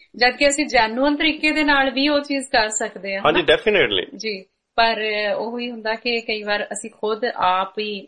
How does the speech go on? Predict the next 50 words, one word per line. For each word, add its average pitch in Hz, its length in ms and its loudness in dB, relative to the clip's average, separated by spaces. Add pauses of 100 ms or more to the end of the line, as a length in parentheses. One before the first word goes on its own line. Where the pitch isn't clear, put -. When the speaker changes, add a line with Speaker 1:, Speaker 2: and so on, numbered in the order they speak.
(380)
Speaker 1:
ਅਵੇਸਲੇ 196 420 -6
ਹੋ 202 80 -8
ਜਾਂਦੇ 185 300 -6
ਹਾਂ 226 80 -4
ਇਹਨਾਂ 220 200 -8
ਚੀਜ਼ਾਂ 196 320 -8
ਤੋਂ। 202 100 -10
ਸਾਨੂੰ 190 280 -8
ਲੱਗਦਾ 185 260 -6
ਕਿ 196 140 -12
ਨਹੀਂ, 190 240 -6
ਕਾਫੀ 185 280 -8
ਸੌਖਾ 202 440 -2
ਆ, 226 180 0 (320)
ਪਰ 233 120 4
ਇਹ 247 80 0
ਛੋਟੀਆਂ-ਛੋਟੀਆਂ 269 760 0
ਚੀਜ਼ਾਂ 226 320 -6
ਜਿਹੜੀਆਂ 220 300 -6
ਜਦੋਂ 214 220 -8
ਅਸੀਂ 202 200 -10
ਇਗਨੋਰ 202 240 -8
ਕਰ 196 220 -4
ਦਿੰਦੇ 196 300 -10
ਹਾਂ 202 60 -8
ਤੇ 202 120 -14
ਫਿਰ 208 500 -4 (100)
ਆਪਣਾ 202 320 -6
ਜਿਹੜਾ 196 200 -8
ਕੇਸ 190 360 -14
ਆ 208 60 -4
ਉਹ 202 100 -6
ਖਤਰੇ 196 300 -10
'ਚ 190 120 -12
ਪੈਂਦਾ, 208 240 -2
ਪੂਰਾ 254 260 -2
ਭਵਿੱਖ 254 400 -6
ਜਿਹੜਾ 196 240 -8
ਉਹ 196 100 -8
ਵੀ 202 80 -14
ਖਤਰੇ 190 320 -10
'ਚ - 160 -16
ਪੈ 190 60 -4
ਜਾਂਦਾ। 180 220 -8
Speaker 2:
ਹੁਣ - 160 -8
ਤੁਸੀਂ 147 220 -2
ਇੱਕ 143 80 -6
ਚੀਜ਼ 135 220 -4
ਦੇਖੋ 110 260 -4
ਨਾ, 123 140 -4